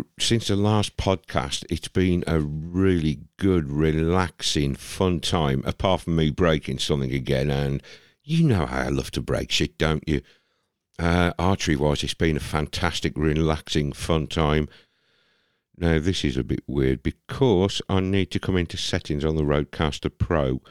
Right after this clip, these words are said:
and I haven't got the fucking foggiest how I'm gonna do this while I'm recording. I can't see how to get on my fucking home screen. I need to change screen. I need to change the sound pads purely because,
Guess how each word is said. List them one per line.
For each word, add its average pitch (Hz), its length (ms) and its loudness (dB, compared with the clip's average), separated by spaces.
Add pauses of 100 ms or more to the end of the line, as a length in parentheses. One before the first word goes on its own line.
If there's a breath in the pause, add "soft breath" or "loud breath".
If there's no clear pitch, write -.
(720 soft breath)
and 80 580 2 (120)
I 87 200 2
haven't 82 200 0
got 85 240 -2
the 87 60 -6
fucking - 400 -2
foggiest 78 840 -2 (200)
how 80 340 0 (100)
I'm 95 160 2
gonna 78 220 0
do 87 580 0
this 71 240 -2
while 85 220 2
I'm 82 140 0
recording. 69 640 0 (800 loud breath)
I - 80 -10
can't 92 300 -2
see 95 100 0
how 87 100 2
to 82 100 -4
get 90 100 0
on 85 100 -4
my 78 60 -2
fucking - 360 -4
home 73 200 0
screen. 82 280 0
I 80 80 0
need 80 180 0
to - 100 -10
change 85 420 -2
screen. 82 440 0
I 80 80 0
need 95 460 0
to 90 100 -8
change 92 500 -2
the 71 100 -6
sound 80 600 0
pads 87 560 -2 (1300 soft breath)
purely 113 420 2
because, 80 1080 0